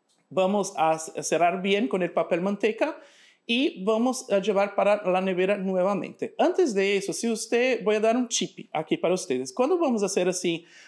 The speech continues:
eh, piononos y queremos el-, ellos bien así, eh, redondos, eh, si yo ahora que, eh, la mousse todavía está un poco blanda, dejar arriba,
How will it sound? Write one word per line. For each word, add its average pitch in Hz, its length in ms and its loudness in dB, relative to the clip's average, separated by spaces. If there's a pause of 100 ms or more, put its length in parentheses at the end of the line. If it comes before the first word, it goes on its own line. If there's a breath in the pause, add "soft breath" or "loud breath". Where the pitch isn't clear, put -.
(120)
eh, 156 480 4
piononos 165 760 0
y 156 80 -4
queremos 202 340 0
el-, 196 200 0
ellos 170 480 -2
bien 233 500 0
así, 180 600 -2
eh, - 160 -8
redondos, 180 800 0 (240 loud breath)
eh, 156 640 2
si 220 400 -4
yo 247 420 2
ahora 180 540 4
que, 202 400 0
eh, 180 200 0
la 196 140 2
mousse 185 340 -2
todavía 180 360 0
está 175 180 -2
un 180 100 -4
poco 202 240 -2
blanda, 156 480 0 (240 loud breath)
dejar 190 480 0
arriba, 208 560 0